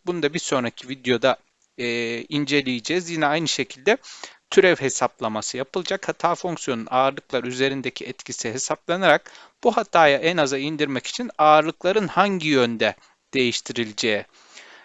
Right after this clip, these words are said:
e, gösterilir. Daha sonra ağırlıkların güncelleme işlemi yapılır. E, geri yayılım algoritması hatayı azaltacak şekilde ağırlıkları günceller. Şuradaki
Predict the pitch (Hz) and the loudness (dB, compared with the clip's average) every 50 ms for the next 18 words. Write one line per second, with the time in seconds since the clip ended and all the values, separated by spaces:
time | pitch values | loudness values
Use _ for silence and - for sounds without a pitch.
0 | _ _ - 135 123 117 113 113 113 139 156 151 - - - 170 160 151 147 131 | _ _ -10 -4 -2 0 0 0 2 2 2 2 2 0 0 2 4 4 4 4
1 | 123 143 - - - - - - - _ - - 196 196 196 - 196 196 180 170 | 2 0 0 -2 -10 -20 -20 -20 -20 _ 2 4 6 6 6 6 4 4 4 4
2 | - - 151 151 151 156 156 160 - - - 165 156 160 151 139 139 135 139 127 | 4 6 8 8 8 8 6 2 -4 -2 0 2 2 2 0 -2 -2 -2 0 4
3 | 143 135 131 131 139 143 156 156 160 170 - - - - 156 147 143 143 147 147 | 4 4 4 2 0 0 0 -2 -2 -2 -4 -4 -4 -4 -4 -2 0 0 -2 -2
4 | - - 147 143 160 165 - _ _ _ _ _ _ _ _ _ - - 135 135 | -4 -4 -2 0 0 0 -2 _ _ _ _ _ _ _ _ _ -12 -6 -2 -2
5 | 131 131 131 131 131 131 135 135 131 _ _ - - 160 165 170 175 175 160 135 | 0 0 2 2 0 0 -2 -4 -6 _ _ 0 2 2 4 4 4 4 4 2
6 | 131 131 131 123 131 139 143 139 147 143 143 _ - 139 135 - - - 165 160 | 2 0 -2 0 2 2 2 2 0 -2 -2 _ -4 -4 -4 0 0 0 0 0
7 | - - 156 147 139 131 143 135 143 143 135 123 - - 127 113 123 110 - - | 2 4 4 4 4 4 2 2 2 2 2 0 0 -4 -4 -2 -2 -2 -2 -2
8 | - - 180 - - 131 131 - 240 - - 143 127 120 120 117 - _ - 147 | -4 -4 -4 -6 -8 -10 -4 -4 0 4 6 8 8 8 6 4 -2 _ -2 -2
9 | 170 196 160 135 135 127 120 - 123 107 101 95 98 123 190 262 - _ _ _ | -2 -2 -2 -6 -4 -4 -2 0 2 2 2 2 0 0 0 0 -4 _ _ _
10 | _ - - - - - - - _ _ _ _ _ _ _ _ _ _ _ _ | _ -20 -20 -20 -20 -20 -20 -20 _ _ _ _ _ _ _ _ _ _ _ _
11 | _ _ _ _ _ _ _ _ _ _ _ _ - - - - - - - - | _ _ _ _ _ _ _ _ _ _ _ _ -16 -10 -6 -2 -2 0 0 0
12 | - 254 262 208 190 160 - - - | 0 0 0 0 0 0 0 -2 -8